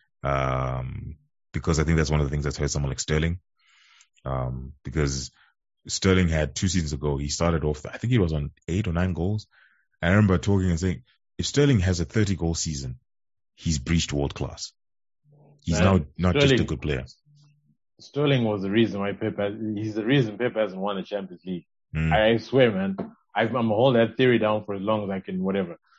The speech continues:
Speaker 2: He's the reason why. Sterling, Sterling was, was what, the thing is about Pep is that Pep, the reason why he hasn't won the Champions, somebody said this a while ago and they were right.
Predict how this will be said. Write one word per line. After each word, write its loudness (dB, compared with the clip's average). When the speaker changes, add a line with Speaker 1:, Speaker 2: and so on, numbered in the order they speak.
Speaker 2:
He's 0
the 4
reason 4
why. 0
Sterling, 4
Sterling 2
was, -4
was -4
what, 0
the -10
thing 4
is 4
about 2
Pep 2
is -8
that -6
Pep, 2
the -6
reason 2
why 4
he 6
hasn't 2
won -4
the -6
Champions, -6
somebody 4
said 2
this -4
a -4
while 2
ago -8
and -4
they -10
were -8
right. -4